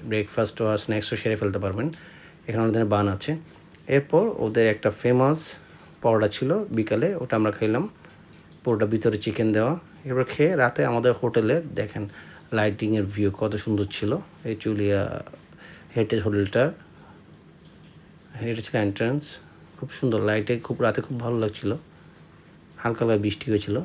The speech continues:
খুবই ভালো লাগেছিল আমাদের এখানে। হোটেলটা দেখেন খুব সুন্দর, একটা হেরিটেজ ভাব ছিল হোটেলটাতে।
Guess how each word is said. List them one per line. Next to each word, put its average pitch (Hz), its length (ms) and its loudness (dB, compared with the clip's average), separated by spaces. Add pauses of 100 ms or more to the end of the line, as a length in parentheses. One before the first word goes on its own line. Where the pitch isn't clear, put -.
(380)
খুবই 127 220 0
ভালো 117 400 0
লাগেছিল 107 400 -2
আমাদের 95 340 -4
এখানে। - 220 -6 (1500)
হোটেলটা 107 560 -2
দেখেন 98 240 -4
খুব - 240 -16
সুন্দর, 95 380 -2 (1500)
একটা 113 180 -6
হেরিটেজ 110 580 4
ভাব 107 180 -4
ছিল 110 140 -4
হোটেলটাতে। 101 540 -4